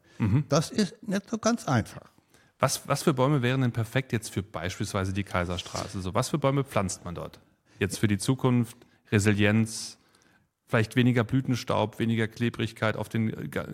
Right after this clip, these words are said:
Speaker 1: Gastrotischen und so weiter. Was würde super passen?
Speaker 2: Ja, da gibt's, muss man einfach gucken, äh,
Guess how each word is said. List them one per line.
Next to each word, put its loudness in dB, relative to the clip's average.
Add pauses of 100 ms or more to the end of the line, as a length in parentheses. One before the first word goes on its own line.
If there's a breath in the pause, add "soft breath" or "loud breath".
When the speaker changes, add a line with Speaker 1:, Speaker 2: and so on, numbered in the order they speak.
(100)
Speaker 1:
Gastrotischen -2
und -2
so -4
weiter. -2 (100)
Was -4
würde 0
super -6
passen? -8
Speaker 2:
Ja, 2
da 0
gibt's, -4
muss -4
man 2
einfach 2
gucken, 0
äh, 0